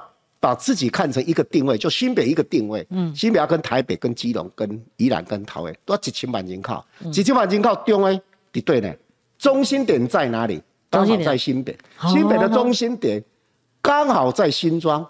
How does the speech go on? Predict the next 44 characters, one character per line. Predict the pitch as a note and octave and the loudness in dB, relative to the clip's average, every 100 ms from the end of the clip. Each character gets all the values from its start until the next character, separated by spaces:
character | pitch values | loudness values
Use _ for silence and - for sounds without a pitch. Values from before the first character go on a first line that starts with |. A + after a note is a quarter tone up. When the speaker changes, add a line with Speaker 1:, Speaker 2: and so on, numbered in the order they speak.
| - | -6
Speaker 2:
嗯。 | D#3 C3+ | -4 -2
Speaker 1:
新 | B3+ B3+ | 0 0
庄 | A#3 A3+ | 2 2
跟 | A3 A3+ | 2 2
五 | E3 | 0
股 | G#3 - | 0 -2
跟 | D#3 | -2
泰 | D#3 C#3+ A2+ | 0 -2 -2
山。 | A#2+ B2+ - | -4 -6 -8
哎， | A#2 | -10
Speaker 2:
嗯。 | B2+ | -4
Speaker 1:
啊， | D#3+ | 0
你 | F#3+ | 0
每 | - - | -2 -2
天 | C3+ C3 | -4 -2
经 | C#3+ C3 | -4 -2
过 | F3 | -2
国 | A#2 B2+ | -2 -2
道 | D3 C#3 | 0 0
一 | A#2+ | 0
号， | C#3 G#2+ _ _ _ _ - | 0 -2 _ _ _ _ 0
一 | |
个 | E3 F#3+ - | 0 0 -2
笨 | E4+ C4 G3+ | 0 2 2
色 | G#3 A3+ G3 | 2 2 4
山 | G#3+ G#3+ | 2 2
底 | G#3+ B2+ | 2 2
下 | F#3 F3+ - _ _ | 4 2 -4 _ _
放 | - B3 G#3 | 0 2 4
了 | E3 | 2
三 | D#3 - A3+ A3+ A#3 | 0 0 2 2 -2
十 | - D#3 | -4 -2
年， | G3 C#3 C#3+ | 2 0 -2
臭 | - - D#4+ A3+ F3+ | -10 0 2 4 4
味、 | A#3+ G3+ C3 _ _ _ _ - | 4 2 0 _ _ _ _ -8
尘 | - E3+ C4+ | 0 2 2
土 | G#3 F3 | 2 2
飞 | E3+ A3+ | 4 4
扬。 | G3 | 4
Speaker 2:
三 | D3+ | 2
十 | |
年 | D#3 D#4 D#4 | 2 0 0
了。 | C4 - | -2 -4
Speaker 1:
哎， | - | -8